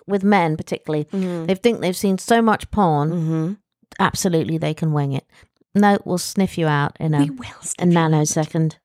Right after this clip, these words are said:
Speaker 2: And, like, you're gonna come in two seconds.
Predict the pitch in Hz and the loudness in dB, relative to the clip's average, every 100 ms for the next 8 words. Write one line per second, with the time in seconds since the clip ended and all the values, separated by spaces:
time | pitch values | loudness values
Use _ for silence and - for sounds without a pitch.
0 | _ _ _ _ _ 254 262 262 240 - | _ _ _ _ _ 0 2 2 0 -2
1 | 233 269 247 285 330 - 294 294 240 - | 0 0 2 0 -2 -2 -2 -2 -4 -8
2 | 269 262 269 330 - - | -8 -8 -8 -10 -10 -14